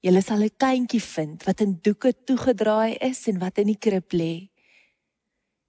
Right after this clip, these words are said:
En skielik was daar saam met die engel 'n menigte van die hemelse leerskare wat God prys en sê: 'Eer aan God in die hoogste hemele en vrede op aarde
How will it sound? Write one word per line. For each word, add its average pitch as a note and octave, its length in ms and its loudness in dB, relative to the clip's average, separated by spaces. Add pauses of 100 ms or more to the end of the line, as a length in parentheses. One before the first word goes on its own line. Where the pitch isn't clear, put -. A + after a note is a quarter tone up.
En A#3+ 100 2
skielik F#3+ 840 -2 (480)
was - 180 -4
daar G3+ 160 0
saam B3+ 420 -2
met C#4+ 100 0
die D4 200 0
engel G#3 500 0
'n A3+ 240 2
menigte A#3+ 680 0
van G#3+ 180 -2
die F#3+ 160 -2
hemelse G#3+ 480 2
leerskare F3 960 -2 (300)
wat - 180 -2
God - 400 -6 (160)
prys A3+ 460 -2
en G#3 160 0
sê: E3 540 -6 (600)
'Eer C#4+ 400 6
aan G3+ 220 -6
God - 400 -6 (100)
in G3 120 0
die F3+ 120 -2
hoogste G3+ 420 0
hemele E3+ 640 -4 (580)
en F#3+ 200 0
vrede C4 680 2
op B3 300 -4
aarde F3+ 680 -4